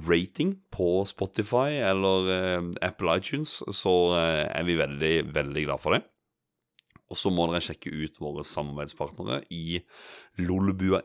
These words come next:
Inc. Eh, det er da Lolbua, Ragequit, eh, Likos Univers med Gjedda og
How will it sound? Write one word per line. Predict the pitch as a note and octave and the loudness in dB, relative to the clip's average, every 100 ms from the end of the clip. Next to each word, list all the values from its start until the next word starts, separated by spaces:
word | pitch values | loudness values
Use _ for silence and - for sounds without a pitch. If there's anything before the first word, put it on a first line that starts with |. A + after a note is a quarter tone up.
| - | 0
Inc. | A#2+ E3+ E3 - - - - | 2 2 -2 -6 -10 -10 -8
Eh, | F2 E2+ D#2+ | -2 0 0
det | D#2 | 0
er | D#2 D2+ | 0 0
da | D2+ D#2+ | 2 0
Lolbua, | E2 D#2+ D#2+ D#2+ E2 F2+ F#2 | 0 0 0 0 2 2 2
Ragequit, | D#2 D#2 D#2 - - F2+ _ - | 0 -2 -2 -4 -2 -2 _ -16
eh, | - D2 C#2 D2 D#2 | -8 -6 -4 -6 -8
Likos | D2+ D2 D#2 - F2 | -6 -6 -6 -6 -4
Univers | D2+ D2 - - | -4 -4 -6 -8
med | - D#2+ D2+ | -8 -4 -4
Gjedda | D#2 D2 C#2+ D#2 F2+ _ - _ - | -4 -6 -2 -2 -2 _ -20 _ -2
og | D2+ C#2 | 0 0